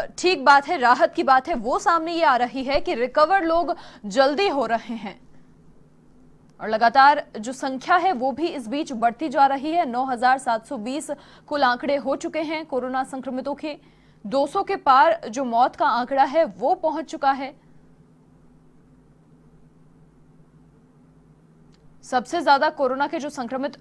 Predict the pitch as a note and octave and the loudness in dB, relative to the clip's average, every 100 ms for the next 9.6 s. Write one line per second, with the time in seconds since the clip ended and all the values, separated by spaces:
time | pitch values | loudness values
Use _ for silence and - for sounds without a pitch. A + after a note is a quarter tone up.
0 | - A#3+ C#4+ D#4+ C4+ G#3 G3 D4 C#4 A#3 | -6 -4 -2 -4 -6 -8 -6 -4 -4 2
1 | A#3 A#3+ F4+ D#4 A#3 - _ A#3 A3 G#3+ | 2 2 -2 -2 -6 -8 _ -2 -2 -2
2 | F#3+ G3+ G#3+ A3 - - _ _ - - | -4 -6 -10 -12 -14 -18 _ _ -20 -6
3 | A3+ A3+ C4 C#4 A3+ A3+ A3 C#4 - A#3 | -4 -4 -6 -6 0 2 6 6 6 0
4 | B3+ A#3+ B3 B3 A#3 A#3 G#3+ A#3 B3 A#3+ | -4 -2 -2 -4 -4 -6 -4 -6 -8 -8
5 | G3 G#3+ G#3+ G#3+ A#3 A3+ A#3 A3+ A#3+ B3 | -10 -8 -6 -4 0 0 -2 -6 -8 -6
6 | G#3 G#3+ A#3 A#3+ A#3 - - G#3+ A#3 A#3 | -4 -2 0 0 -2 -14 -16 2 4 4
7 | E4 - D4 E4 E4+ B3+ A3 A3 B3 C4+ | 2 -4 -4 -2 -4 -4 0 0 2 -2
8 | C#4+ - - - A3 D#4 A3+ G#3 G#3 A3+ | -6 -10 -20 -10 0 2 2 0 -2 -6
9 | F#3+ F3 F#3 A3+ A3 | -4 -6 -8 -10 -12